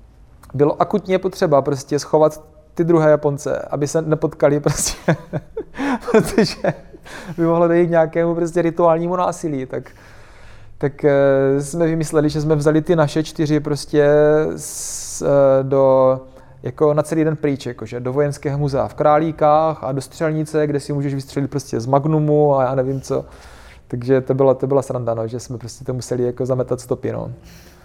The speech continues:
A to je asi tak všechno, co k tomu mám, to je asi nej-, nejzábavnější, no.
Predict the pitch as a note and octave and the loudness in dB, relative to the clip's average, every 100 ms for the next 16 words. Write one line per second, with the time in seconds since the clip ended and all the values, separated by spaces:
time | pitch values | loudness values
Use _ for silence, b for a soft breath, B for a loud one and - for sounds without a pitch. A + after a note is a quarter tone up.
0 | B B B B B B B _ - _ | B B B B B B B _ -20 _
1 | - A#2+ A#2 A#2 A#2 A2+ b b b b | -6 -4 -2 -2 -4 -10 b b b b
2 | b b b b b b b _ - B2+ | b b b b b b b _ -6 -4
3 | B2 C#3 C3 - A#2 B2+ B2 B2+ C3 B2+ | -2 -4 -6 -8 -10 -8 -8 -8 -6 -4
4 | B2 B2 B2 A#2 - A#2+ A#2+ B2 B2 A#2+ | -4 -4 -6 -8 -8 -8 -8 -6 -4 -4
5 | A#2+ A#2 A#2 - A#2+ A#2+ - | -4 -8 -10 -12 -12 -12 -12